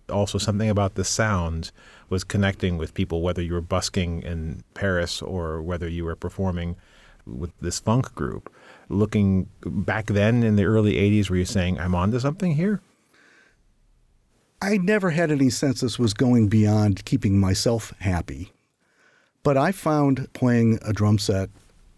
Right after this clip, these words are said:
Speaker 2: and even more in kind of band or orchestral kind of percussion,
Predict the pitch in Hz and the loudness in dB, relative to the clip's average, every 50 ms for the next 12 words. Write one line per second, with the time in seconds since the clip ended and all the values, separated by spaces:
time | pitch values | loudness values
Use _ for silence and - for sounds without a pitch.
0 | _ _ _ - - 113 113 110 110 110 101 - - 120 104 98 98 101 107 107 | _ _ _ -10 -6 -2 0 0 0 -2 -4 -4 -4 0 2 2 2 4 4 4
1 | 104 101 98 95 - 92 90 90 87 - - _ _ _ _ _ _ - - 85 | 4 4 2 2 0 0 0 -2 -4 -6 -10 _ _ _ _ _ _ -10 -8 -6
2 | 82 85 85 82 80 78 98 101 104 - 104 98 - - - 90 85 - - 92 | -4 -4 -4 -6 -6 -6 -6 -4 -4 -2 -4 -4 -4 -4 -4 -4 -4 -2 -4 -4
3 | 82 80 - - 92 - - 82 - - 78 80 | -4 -4 -6 -8 -6 -4 -4 -6 -6 -6 -8 -10